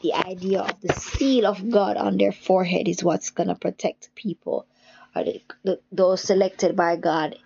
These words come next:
during that, that, that first woe. 'Cause this is not even a seal. I think we've already gone through the seven seals.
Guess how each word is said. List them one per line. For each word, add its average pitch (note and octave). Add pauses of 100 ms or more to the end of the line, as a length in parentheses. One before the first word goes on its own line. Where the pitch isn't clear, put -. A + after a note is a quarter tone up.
(340)
during F3+
that, D#3+ (160)
that, - (100)
that - (1200)
first G3
woe. F3 (840)
'Cause E3
this F3+
is C4+
not -
even G3
a F#3
seal. D#3+
I E3
think G#3+
we've A3
already F#3+
gone F3
through F3+
the D#3+
seven F3
seals. E3